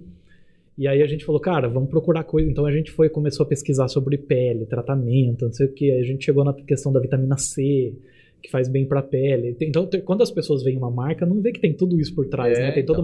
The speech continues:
Speaker 1: uma parte de análise, de pesquisa de público, de tudo mais. E aí a gente chegou na Physalis peruviana, que é essa, essa plantinha que
Speaker 2: É o que isso aí?
Speaker 1: ela chama Physalis.
Speaker 2: Physalis?
Speaker 1: É, é uma, é uma frutinha.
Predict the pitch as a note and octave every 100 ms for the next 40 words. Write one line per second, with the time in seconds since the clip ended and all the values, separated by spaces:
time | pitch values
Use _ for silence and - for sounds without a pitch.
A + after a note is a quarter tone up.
0 | E3+ E3+ D3 D#3 E3 D3 C#3+ B2 A#2 C#3
1 | C3+ C#3+ B2+ D3 - D3+ C3+ A#2+ C3 A#2+
2 | B2 C3+ D3 - - - - - _ _
3 | D#3+ D#3+ F3 F3+ G3 G3+ F#3+ G3 A3 G3
4 | F#3 F3+ - F3 E3+ E3+ E3+ D#3+ G#3+ A3+
5 | - E3 D3+ C#3+ C#3 D3 - E3 C3+ C3
6 | C#3+ C#3 - D#3 D3+ - B2+ B2 A#2 A2+
7 | A#2 A2 - C#3 F3 A#2 E3+ - - D#3
8 | D#3 D3 C#3+ E3 - F3+ D#3 C3 A2+ A2
9 | - _ - B2 F#2 B2 F3+ C#3 D3 C#3
10 | B2+ C#3 D3+ D#3+ D#3+ D#3 D#3 D3 F#3+ F#3+
11 | D#3 C#3 A#2+